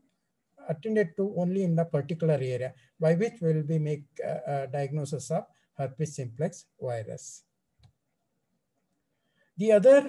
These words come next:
uh, very classical, uh, disease we can make by looking at the rash is, uh, erythema infectiosum, which is a typical rash, uh, like a slap cheek appearance, uh, what is being described in our textbook. And we are seeing these cases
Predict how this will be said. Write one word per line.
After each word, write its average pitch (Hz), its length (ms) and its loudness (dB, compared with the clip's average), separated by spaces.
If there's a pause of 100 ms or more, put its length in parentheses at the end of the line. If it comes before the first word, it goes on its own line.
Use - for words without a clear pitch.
uh, 190 300 10
very 185 260 2
classical, 196 680 2
uh, 160 120 4
disease 165 340 -2
we 170 80 2
can 165 220 2
make 175 380 0
by 156 240 4
looking 156 360 -2
at 170 140 0
the 151 100 0
rash 151 280 0
is, 170 280 -6
uh, 139 160 -4 (260)
erythema 156 480 0
infectiosum, 156 800 -2 (420)
which 156 200 -6
is 165 280 -4
a 143 260 0
typical 165 440 -2
rash, 156 440 2 (120)
uh, 143 120 -4
like 143 300 -4
a 170 100 -2
slap 147 460 -2
cheek 151 240 -6
appearance, 131 580 -8
uh, 127 140 -8 (220)
what 147 300 -6
is 143 160 -2
being 143 240 -4
described 143 560 -2
in 139 180 -4
our 143 240 -2 (320)
textbook. 139 500 -8
And 156 220 -2
we 165 160 2
are 170 100 6
seeing 180 400 -2 (140)
these 175 280 -2
cases 156 500 -4